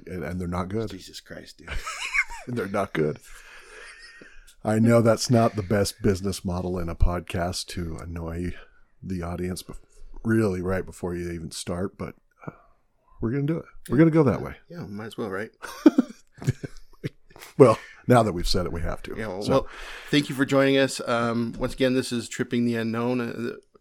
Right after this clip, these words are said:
Speaker 2: you're like, "What the hell is this all about?" And, and what it's about is we're going on, uh, journeys that are unknown to us. So doing things that we've never done before.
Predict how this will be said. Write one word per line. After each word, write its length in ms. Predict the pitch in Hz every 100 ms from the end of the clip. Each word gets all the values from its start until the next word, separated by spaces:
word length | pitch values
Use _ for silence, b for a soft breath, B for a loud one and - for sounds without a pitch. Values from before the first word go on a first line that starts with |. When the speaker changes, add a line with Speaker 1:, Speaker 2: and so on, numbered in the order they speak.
| b b b
Speaker 2:
you're 100 | 113
like, 160 | 113 107 - _ -
"What 240 | 107 120
the 80 | 117
hell 220 | 104 117
is 100 | 110
this 140 | 113 120
all 120 | 113
about?" 300 | 107 110 131
And, 180 | 107 104 -
and 220 | 104 110
what 120 | 123
it's 140 | 117 120
about 300 | 110 123 117
is 200 | 101 -
we're 200 | 113 127
going 260 | 135 135
on, 320 | 131 123 117 -
uh, 220 | 117 113
journeys 460 | 107 127 123 123 104
that 140 | 113
are 200 | 107 104 -
unknown 460 | 123 120 120 117
to 220 | - 107
us. 360 | 92 78 - -
So 320 | - 104 104 101
doing 240 | 113 113
things 220 | 117 113
that 80 | 107
we've 140 | 98 101
never 240 | 113 107
done 200 | 107 107
before. 520 | 101 - 104 107 104